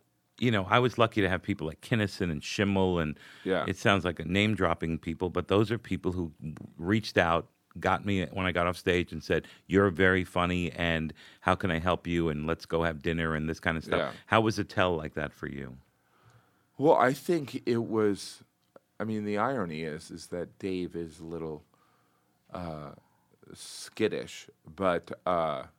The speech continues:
Speaker 1: Very humble, though.
Speaker 2: Very humble.
Speaker 1: Incredibly humble.
Speaker 2: But, you know, there was also,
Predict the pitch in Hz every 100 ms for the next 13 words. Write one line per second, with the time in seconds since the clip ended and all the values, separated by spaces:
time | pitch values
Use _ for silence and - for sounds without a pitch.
0 | _ _ - 127 175 139 160 113 85 73
1 | 69 67 - _ 104 143 190 139 117 123
2 | 107 117 107 92 69 - - 170 156 190
3 | 190 165 175 185 175 170 175 180 180 151
4 | 127